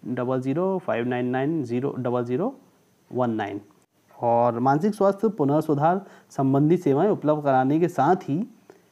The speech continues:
हेल्पलाइन का उद्देश्य तनाव, चिंता, डिप्रेशन, पैनिक अटैक, पोस्टमो-, पोस्ट ट्रॉमेटिक स्ट्रेस ऑर्डर, ये सारी जो, अ, जो मानसिक स्थिति से गुजरता है इंसान, अ, इन सब की आपातकालीन सेवाओं के लिए ये उपलब्ध कराना है,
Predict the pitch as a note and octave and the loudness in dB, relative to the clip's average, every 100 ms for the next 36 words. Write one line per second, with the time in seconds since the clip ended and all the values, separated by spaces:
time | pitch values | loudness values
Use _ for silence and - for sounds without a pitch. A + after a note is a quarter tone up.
0 | _ _ - D3+ E3 G#3 A3+ A3 E3 F#3 | _ _ -2 0 2 2 4 4 6 6
1 | G#3 - B3+ - C3 D3+ E3+ D#3 C#3+ D#3 | 4 2 -2 0 4 4 4 2 2 4
2 | D3+ C#3 C#3 C3+ D#3+ D3+ C3 C3 C#3+ C#3 | 4 2 0 0 0 0 0 0 0 2
3 | C#3+ C#3+ - - B2+ C3+ C3+ B2+ - - | 0 0 -4 -6 -2 0 2 0 -4 -16
4 | _ - D#3+ D#3+ D#3 D3 D3 D3 D3+ D#3+ | _ 2 2 4 4 4 2 0 2 2
5 | D3+ - - C#3 C#3 C3 E3 G#3 F#3+ D#3+ | 2 2 0 0 2 2 2 4 4 4
6 | F3+ F#3 F3 D3 D3+ C#3 C3+ D3 C#3 C3+ | 6 4 4 2 2 2 2 2 2 2
7 | F3+ E3+ F3+ E3+ D#3 - - _ - - | -2 -2 2 4 2 -6 -20 _ -10 -4
8 | C#3+ E3+ E3 C#3+ C#3 C3 E3+ D#3 C3+ E3 | -2 0 2 4 4 2 2 2 2 0
9 | A#3 - _ _ _ B2 C3+ C3+ C3+ C#3+ | -2 -8 _ _ _ -6 -2 0 0 0
10 | C#3+ D3 - F#3+ G3+ C3 - C#3+ D3 D#3 | 2 -2 0 -2 0 -2 -2 0 2 2
11 | D3+ B2 C3 C3 C#3+ E3+ D3+ D3 C3+ C3+ | 2 2 0 0 0 2 2 0 0 -4
12 | C#3 - A#2+ A#2+ B2 G3 | -2 -4 -2 -2 -2 -6